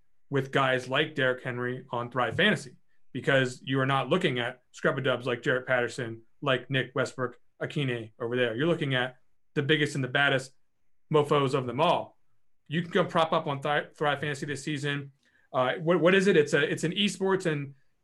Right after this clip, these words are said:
daily fantasy sports app that's done with props. So you can eliminate the countless hours of research, you know, going for guys like Nick Westbrook, Akine, and go ahead and focus on the top athletes like Derrick Henry. Choose ten of the top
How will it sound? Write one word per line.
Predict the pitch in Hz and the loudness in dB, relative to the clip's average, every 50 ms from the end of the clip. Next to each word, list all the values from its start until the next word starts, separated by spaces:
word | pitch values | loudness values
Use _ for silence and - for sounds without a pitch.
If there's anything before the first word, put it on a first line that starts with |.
| - 113 | -12 -2
daily | - 170 180 165 170 | 2 4 4 4 2
fantasy | 170 180 180 175 175 151 | 2 0 0 0 -2 -6
sports | - - - 175 180 175 175 - | -8 -2 0 0 0 0 -2 -4
app | - 160 147 147 - - | -2 -2 -2 -2 -2 -4
that's | 151 139 139 - | -4 -4 -4 -8
done | - - 143 147 147 | -6 -4 -4 -2 -2
with | 135 139 - | -4 -4 0
props. | 190 180 131 - - - - _ _ _ _ | 0 0 0 -2 -10 -20 -20 _ _ _ _
So | - - 151 | -2 0 0
you | 147 143 | 0 0
can | 143 139 143 | -2 -2 -2
eliminate | 147 156 156 147 151 147 143 | 0 0 0 0 0 -2 -2
the | 139 127 | -6 -8
countless | - 160 160 165 147 123 - | -4 -4 -4 -2 -2 -2 0
hours | 165 151 147 120 139 | 0 0 0 -2 -4
of | 123 143 | -4 -2
research, | 156 170 170 160 151 147 143 - - _ _ _ _ _ _ _ - 147 147 165 - 220 | -2 -2 0 0 0 -2 -2 -6 -16 _ _ _ _ _ _ _ -20 -20 -20 -16 -8 -4
you | 170 139 | -2 -2
know, | 123 | -2
going | 123 123 147 160 190 190 175 | 0 2 2 2 4 2 0
for | 170 147 | -2 -2
guys | 135 131 135 135 135 127 131 | -2 0 0 2 0 -2 -2
like | 139 135 131 170 - - _ _ _ - | 0 0 0 0 0 -6 _ _ _ -2
Nick | 151 143 147 | -2 -2 0
Westbrook, | 156 143 135 - - 147 139 | 0 -2 -2 -2 -6 -6 -4
Akine, | 143 135 135 - 147 143 143 139 139 135 - - - - - - - | -4 -6 -4 -6 -4 -2 -2 -2 -4 -6 -10 -16 -20 -20 -20 -18 -6
and | - 143 147 147 139 135 | -2 0 0 2 2 4
go | 147 156 151 | 4 4 6
ahead | 143 147 147 131 | 6 4 2 2
and | 135 131 135 | 0 0 2
focus | 156 147 147 139 - | 0 0 0 -4 -4
on | 143 | -4
the | 135 127 | -4 -2
top | - 151 135 127 | 0 -2 0 0
athletes | 147 139 135 139 143 139 131 135 - | 0 -2 -2 -2 -4 -6 -6 -6 -4
like | 147 139 135 131 135 - | 0 0 0 0 -2 -6
Derrick | - 127 120 117 - | -6 -4 -4 -2 0
Henry. | 175 170 143 117 107 - _ _ _ _ | 0 0 0 -2 -6 -10 _ _ _ _
Choose | - 175 160 156 - | -4 -4 -4 -2 0
ten | 180 175 160 | 0 0 2
of | 151 | 0
the | 151 | 0
top | 147 - 165 156 160 - - | 0 0 0 0 0 -2 -8